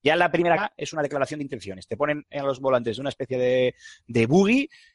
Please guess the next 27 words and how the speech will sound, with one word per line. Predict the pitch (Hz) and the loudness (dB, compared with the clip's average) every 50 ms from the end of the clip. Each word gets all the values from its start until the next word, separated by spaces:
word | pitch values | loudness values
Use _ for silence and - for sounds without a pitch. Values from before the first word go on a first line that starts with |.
| _ _ | _ _
eh, | - 107 107 | -6 -4 -2
tienes | - 143 151 139 | 0 0 0 0
que | - 151 131 | 0 0 2
correr | 135 131 135 127 113 | 2 2 2 2 2
contra | - 123 117 113 131 143 | 0 -2 0 2 0 0
un | 143 127 | 2 4
jeep | 151 202 233 226 | 4 2 4 2
y | - 123 | 0 0
cuando | 120 117 120 | 2 2 4
vas | 127 123 139 | 4 2 2
a | |
empezar | 143 143 127 147 139 | 0 0 0 2 2
la | 139 139 | 2 2
carrera, | 139 123 113 104 98 | 2 2 2 2 2
además, | 98 107 123 127 120 - | 2 0 -2 -2 -4 -6
un | 120 110 | -8 -4
jeep | 110 131 131 | -4 -4 -2
destartalado | 127 117 - - 107 101 - 123 151 165 143 | -2 -4 -2 -2 -4 -2 0 0 2 2 2
de | 139 | 0
estos | - - 110 104 | -2 -6 -8 -6
de... | 107 104 107 104 104 104 104 104 104 104 104 101 101 101 104 101 | -6 -4 -4 -4 -4 -4 -4 -4 -2 -2 -2 -4 -4 -6 -8 -10
de | 101 101 101 101 101 | -10 -8 -8 -8 -6
la | 104 107 107 101 | -4 -2 -4 -4
Segunda | - 104 104 117 120 113 107 | -4 -6 -4 0 0 2 2
Guerra | 120 113 107 | 2 2 0
Mundial, | 107 107 143 226 269 220 156 | 0 0 2 2 4 4 4
de, | 143 135 135 135 135 139 135 139 139 135 139 139 139 143 139 | 4 4 4 4 2 2 2 0 0 0 -2 -2 -4 -6 -8